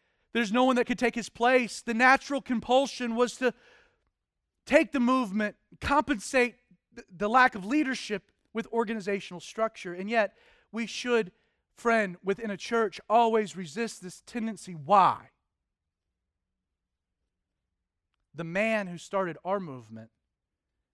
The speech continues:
is not dead at all, but he's very much alive and well. You see, Jesus today, presently, is our advocate in heaven. He's our high priest. But beyond that, please understand,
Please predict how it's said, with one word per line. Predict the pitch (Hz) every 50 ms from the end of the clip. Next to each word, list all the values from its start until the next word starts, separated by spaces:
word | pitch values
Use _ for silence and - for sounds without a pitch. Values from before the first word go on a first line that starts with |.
| _ _
is | - 151 127 -
not | 160 151 139 - 131
dead | 139 131 123 117
at | 110
all, | 107 104 98 - - _ _ _ _ _ _ _ _ _ _ _ _ _ _ _ _ _ _ _ _ _ _ -
but | 139 135
he's | 139 127 110
very | 135 147 139 135
much | 127 127 120 - -
alive | 110 110 110 104 101 98 95
and | 95 90
well. | 95 92 82 80 82 _ _ _ _ _ _ _ _ _ _ _ _ _ _ _ _ _ _ _ _ -
You | 220 220
see, | - 247 214
Jesus | 160 143 226 262 277 196 226 214 - -
today, | - 233 175 - 247 262 254 240
presently, | 180 - - - 247 269 220 226 247 190 208 214 220 202 220
is | 220 190 - - _ _ _ _ _ _ _ _ _ _ _ _ _ _ _ _ -
our | 220 233 208
advocate | 214 233 269 214 208 254 - - - 135 - _ _ - _ _ _ _ _ -
in | 196
heaven. | 190 180 240 285 196 196 180 139
He's | 143 233 247 240
our | 247 214
high | 170 226 254 254
priest. | 214 - - - 269 320 302 233 - -
But | - 294 294
beyond | 196 285 294 - 262 294 330 359 349
that, | 285 254 254 254 -
please | - 311 330 320 277
understand, | 330 330 294 269 233 - - - 320 330 320 254 165 117 101 87 _